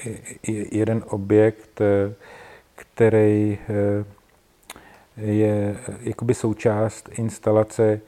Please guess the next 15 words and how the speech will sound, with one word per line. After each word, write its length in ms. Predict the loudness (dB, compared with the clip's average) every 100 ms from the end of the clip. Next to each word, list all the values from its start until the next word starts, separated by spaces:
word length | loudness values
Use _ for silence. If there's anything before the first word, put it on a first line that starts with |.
| -18 -20 -20
která 300 | -6 -2 -2
se 140 | -2
jmenovala 440 | -2 0 2 2 0
Gluon. 560 | 0 2 2 -2 -6 -12 _ -20 -20 -20 -20 -18 -8
A 280 | -6 -6 -6
ta 100 | -4
vychází, 840 | -4 -2 2 2 0 -2 -4 -6 -8 -14 _ -18 -12
eh, 360 | -6 -4 -4
z 100 | -6
takového 460 | -6 -6 -6 -4 -4
osobního, 840 | -6 -8 -6 -4 -4 -2 -2 -4 -10 -20 -20 _
eh, 280 | -4 -2 -2
zážitku, 1000 | 0 -2 -2 -4 -6 -4 -2 0 0 -4 -12 -20 -20 -20 -20 _
eh, 320 | -8 -4 -4 -4
kdy 720 | -4 -2 2 2 0 -2